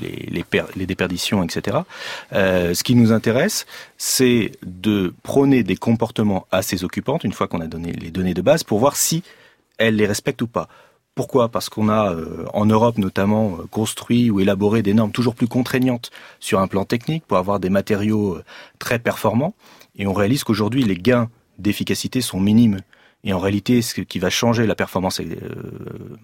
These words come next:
environnementale, c'est le comportement des occupants. Est-ce que vous ouvrez les fenêtres ? Est-ce que vous les fermez ? Est-ce que vous chauffez trop ? Et cetera.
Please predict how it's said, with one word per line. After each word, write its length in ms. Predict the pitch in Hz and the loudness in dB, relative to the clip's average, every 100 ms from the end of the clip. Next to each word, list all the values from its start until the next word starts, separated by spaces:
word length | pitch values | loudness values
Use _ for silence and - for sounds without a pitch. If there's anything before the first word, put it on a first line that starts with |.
| - | -8
environnementale, 720 | 90 87 87 87 87 143 160 - - | -4 -2 -2 -2 0 0 0 -6 -14
c'est 240 | - - 120 | -4 2 2
le 80 | 104 | 2
comportement 580 | 107 101 - 104 113 123 _ | 0 -2 -2 -2 -2 -4 _
des 220 | 92 90 | -4 -4
occupants. 340 | 90 110 101 101 | -4 -4 -4 -6
Est-ce 100 | - | -8
que 80 | - | -4
vous 160 | 101 101 | -2 0
ouvrez 180 | 95 | 0
les 100 | 92 | -2
fenêtres ? 320 | 92 107 113 - | 0 -2 -2 -4
Est-ce 80 | - | -6
que 60 | |
vous 60 | 92 | -4
les 80 | 92 | -2
fermez ? 340 | - 95 104 | 0 0 0
Est-ce 120 | 107 | -2
que 80 | - | -6
vous 60 | 90 | -6
chauffez 260 | 98 95 | -4 -4
trop ? 220 | - 107 | -6 -6
Et 40 | 92 | -6
cetera. 260 | - 101 | -6 -2